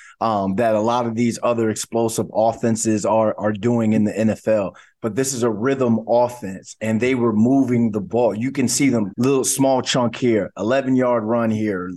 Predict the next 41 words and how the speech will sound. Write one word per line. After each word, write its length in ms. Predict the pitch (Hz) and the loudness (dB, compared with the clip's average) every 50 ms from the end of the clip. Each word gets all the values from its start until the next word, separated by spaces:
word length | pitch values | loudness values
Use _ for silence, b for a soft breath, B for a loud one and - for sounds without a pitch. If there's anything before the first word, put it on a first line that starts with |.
| 87 80 - | -12 -10 -4
five, 400 | - 131 131 135 135 120 110 123 | -2 0 0 2 0 -2 -4 -6
ten-yard 540 | - - 151 135 127 123 123 120 117 110 - | -4 -2 0 2 2 2 2 2 0 -2 -2
throw 260 | - 117 120 117 113 | -2 0 0 2 2
here, 300 | 110 117 113 107 95 B B B B B B B | 2 2 2 0 0 B B B B B B B
and 120 | - 113 120 | -2 0 0
they're 300 | 127 135 135 127 127 123 | 2 2 2 2 2 2
in 80 | 117 | 2
rhythm. 320 | 113 131 131 120 120 113 113 | 2 2 2 2 2 2 2
And 100 | 113 113 | 2 2
that 140 | 123 123 117 | 0 0 0
was 160 | 117 110 107 | 0 -2 0
one 180 | 107 117 117 | 0 0 0
of 140 | 113 113 104 | 0 -2 -2
the, 220 | 101 113 110 110 110 | -2 0 2 2 2
uh, 240 | 107 104 101 95 90 - | 2 2 0 -2 -6 -8
the 160 | 90 92 110 | -10 -6 -2
mistakes 640 | 104 110 107 - - - - 131 127 117 120 - - | -2 0 0 0 -2 -2 0 0 0 0 -2 -2 -2
that, 280 | 117 107 104 95 - | 0 0 0 -2 -2
that 160 | - 107 104 | -2 0 0
ended 240 | 120 127 120 117 113 | 2 2 2 2 2
up 160 | 117 101 95 | 0 0 0
being 280 | 95 120 117 110 107 107 | -2 0 0 0 0 -2
costly 520 | - - 123 113 113 - - - 101 92 B B B B B | -2 -2 -2 -2 0 -2 -4 -6 -6 -8 B B B B B
because 240 | - - 135 110 113 | -6 -4 -2 0 0
I 60 | 117 | 2
don't 200 | 131 135 127 95 | 2 0 0 0
think 240 | - 120 101 - - | -2 -2 -2 -2 -2
they 80 | 117 | -2
got 240 | 107 117 101 92 - | 0 0 -2 -2 -4
points 300 | - 127 113 113 107 - | -2 -2 -2 0 0 0
out 100 | 107 104 | 0 2
of 80 | 104 104 | 2 2
that. 140 | 101 98 | 0 0
They, 200 | 85 101 107 117 | -2 -2 -4 -2
uh, 180 | - 110 107 104 | -2 -2 -2 -2
Gillen 280 | 101 95 117 117 113 110 | -2 0 0 0 0 0
had 180 | 110 107 98 101 | 0 0 0 0
a, 120 | 101 85 | 0 0
uh, 320 | 95 101 98 95 - - | 0 0 0 0 -2 -4
had 160 | - 107 104 98 | -2 -2 -2 -2
a 120 | 95 90 | -2 -4